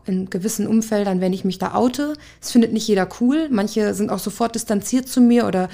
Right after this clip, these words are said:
werten mich mit Blicken ab oder auch verbal. Aber, ähm, ich lasse das einfach zu. Ich lasse auch zu, nicht gemocht zu werden, weil nicht jeder das gut findet oder nicht jeder da aus religiösen Gründen zum Beispiel, ähm, das respektiert oder,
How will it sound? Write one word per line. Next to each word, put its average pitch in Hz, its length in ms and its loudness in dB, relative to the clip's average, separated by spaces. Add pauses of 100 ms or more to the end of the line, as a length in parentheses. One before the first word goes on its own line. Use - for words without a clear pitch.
(300)
werten 196 340 2
mich 202 200 -2
mit 196 160 -4
Blicken 247 320 0
ab 233 240 -4
oder 196 200 -2
auch - 160 -4
verbal. 208 540 0 (400)
Aber, 190 460 2
ähm, 196 320 -2
ich 240 120 -6
lasse 214 200 -4
das 220 100 -4
einfach 196 220 -6
zu. 190 340 -4
Ich - 140 -12
lasse 220 200 -4
auch 208 80 -8
zu, - 200 0
nicht 233 240 2
gemocht 214 320 -2
zu 196 120 -4
werden, 185 360 -2 (100)
weil 190 480 -4 (320)
nicht 202 300 0
jeder 214 180 4
das 190 180 -4
gut 240 160 0
findet 208 460 -2
oder 180 300 -2 (360)
nicht 196 220 0
jeder 196 240 2
da 180 300 0 (340)
aus - 180 -8
religiösen 214 460 2
Gründen 214 280 0
zum 208 180 0
Beispiel, 196 640 2
ähm, 185 460 0 (100)
das 185 320 -6 (420)
respektiert 220 800 0
oder, 190 400 -2